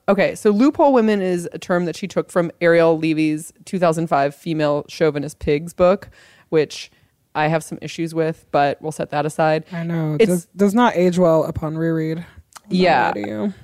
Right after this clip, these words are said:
Speaker 1: You know, there's also, like, Gillian Flynn in Gone Girl refers to her as the cool girl. Alana Massey wrote an article where she was, like,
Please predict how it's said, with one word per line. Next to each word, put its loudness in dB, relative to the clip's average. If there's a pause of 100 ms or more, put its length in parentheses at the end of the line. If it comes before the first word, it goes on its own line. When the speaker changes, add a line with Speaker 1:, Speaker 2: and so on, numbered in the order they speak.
(160)
Speaker 1:
You 2
know, 2
there's 0
also, 2
like, 0
Gillian 0
Flynn 0
in -2
Gone 2
Girl 4
refers -4
to -6
her -2
as -4
the -14
cool 2
girl. 4 (320)
Alana 2
Massey 0
wrote 4
an 0
article 0
where 0
she -10
was, -12
like, -12